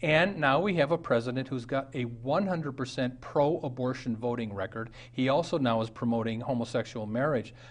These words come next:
I'm grieved, Jackie, by what's happened to our nation. Are evil people running things? We're all evil. I, I understand that. I'm a sinner too. But now we have people that just, just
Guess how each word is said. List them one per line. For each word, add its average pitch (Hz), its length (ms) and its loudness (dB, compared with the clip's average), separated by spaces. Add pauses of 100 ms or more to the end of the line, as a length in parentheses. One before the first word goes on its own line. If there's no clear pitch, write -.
(140)
I'm 131 280 2
grieved, 143 520 0
Jackie, 107 400 -4
by 107 160 -2
what's 110 240 -6
happened 117 320 -4
to 139 140 -4
our 131 100 -2
nation. 156 380 -6 (320)
Are 131 240 4
evil 156 480 2
people 165 340 -2
running 139 320 2
things? 175 420 -4 (240)
We're 131 200 6
all 175 200 10
evil. 131 440 2 (160)
I, 127 180 -2
I 127 140 6
understand 131 440 2
that. 117 160 2
I'm 120 140 0
a 123 60 -4
sinner 135 240 -4
too. 113 280 -6 (380)
But 147 200 4
now 147 320 4
we 143 180 2
have 120 220 2
people 147 300 -4
that 117 160 -4
just, 151 300 -4 (800)
just 147 260 -4